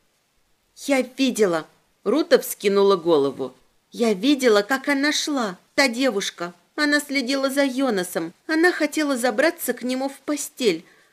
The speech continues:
Она глупая. Ей ведь говорили, что он как бы не совсем такой, как другие, избранный. Ему нельзя, совсем нельзя.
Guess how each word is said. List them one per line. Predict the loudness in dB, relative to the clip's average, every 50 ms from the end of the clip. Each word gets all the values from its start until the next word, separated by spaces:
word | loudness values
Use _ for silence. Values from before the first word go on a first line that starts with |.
| _ _ _
Она | -8 -4 -2 -2 -2 -2
глупая. | -4 -2 0 2 2 2 2 0 -2 -2 0 0 -2 -4 -8 _ _
Ей | -4 -2 0 0
ведь | 0 0 -2 -4 -6 -4
говорили, | -4 -2 2 2 2 2 2 2 2 2
что | 2 0 0 0 2 4
он | 4 2 0 -2 -8 -12 -20 -20 -20 _ _ _
как | -10 -8 -8 -6 -6 -4
бы | -4 -4 -4 -4 -8 _ _ _
не | -6 -4 -2 0 0
совсем | 0 0 0 -2 -2 -2 -2 -2 -2 0
такой, | 0 -2 -2 0 0 0 2
как | 2 0 -2 -2
другие, | -4 -2 -2 -2 -2 -2 -2 -2 -2 -4 -6 -8 -10 _
избранный. | 0 0 0 0 0 -2 -2 0 0 0 0 -2 -4 -6 -10 -18 _ _ -12
Ему | -6 -2 0 0 2
нельзя, | 2 2 2 2 2 0 -2 -2 -2 -2 -2 -2 -4 -10
совсем | -8 -4 -4 -4 -2 -2 -2 -2 0 0
нельзя. | 0 0 -2 0 0 0 0 0 -2